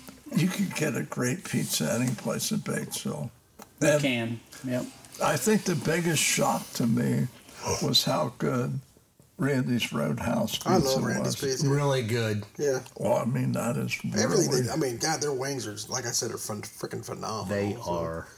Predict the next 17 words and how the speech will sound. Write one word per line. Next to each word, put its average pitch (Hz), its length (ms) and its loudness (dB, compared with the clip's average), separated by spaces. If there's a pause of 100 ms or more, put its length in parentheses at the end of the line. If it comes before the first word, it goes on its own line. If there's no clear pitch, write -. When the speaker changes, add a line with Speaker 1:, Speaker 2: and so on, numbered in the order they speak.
(400)
Speaker 3:
you 135 120 0
know. 117 240 0 (180)
Speaker 1:
Yeah, 123 180 2 (260)
and 175 160 4
I 165 140 0
tr-, - 240 -6
I 165 160 2
tried 180 420 0
to 190 100 0
go 151 300 0
to 127 300 -2 (540)
Pizza 175 420 2
Haas, - 840 0 (460)
but 143 220 0
because 147 560 0
of 143 340 -4
the 117 480 -2